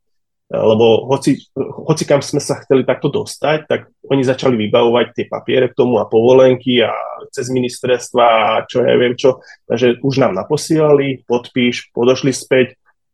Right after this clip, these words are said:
a vtedy to ako strašne otváralo dvere ako na, na tieto lety a presuny. Takže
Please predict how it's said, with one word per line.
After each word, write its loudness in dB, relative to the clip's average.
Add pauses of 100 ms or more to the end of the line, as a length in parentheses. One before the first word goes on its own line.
(120)
a -6
vtedy -2
to 2
ako -8
strašne -4
otváralo 0
dvere 0
ako -4
na, 0
na -4
tieto -4
lety -4
a -10
presuny. -10
Takže -12